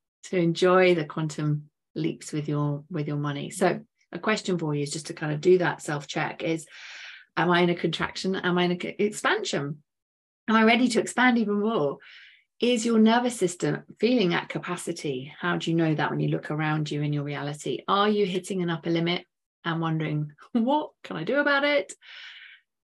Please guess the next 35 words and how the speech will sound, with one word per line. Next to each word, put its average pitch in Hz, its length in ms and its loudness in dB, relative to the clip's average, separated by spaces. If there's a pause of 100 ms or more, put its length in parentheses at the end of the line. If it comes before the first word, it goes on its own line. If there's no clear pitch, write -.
(220)
And 170 200 -2
are - 20 -2
you 170 200 2
ready 170 440 0
to 160 180 -10
make 151 360 -4
your 151 240 -2
income 151 360 -4
ceiling 147 540 -6 (420)
your 147 220 -2
new 147 540 -2 (280)
floor? - 460 -8 (460)
We 147 180 -6
would 147 180 -4
love 175 340 0
to - 100 -10
show 151 140 -4
you 143 140 -2
how. 147 420 0 (640)
And 151 300 2
we 170 160 0
have 151 420 -6
our 147 220 -2
Breakthrough 151 420 -6
the 151 80 -6
Money 147 180 -4
Ceiling 147 300 -10
Masterclass - 480 -12
coming 143 260 -8
up. 101 180 -10
So 139 440 -2 (260)
I'll 156 100 -4
pop - 260 -4
the 220 60 0
link 185 380 0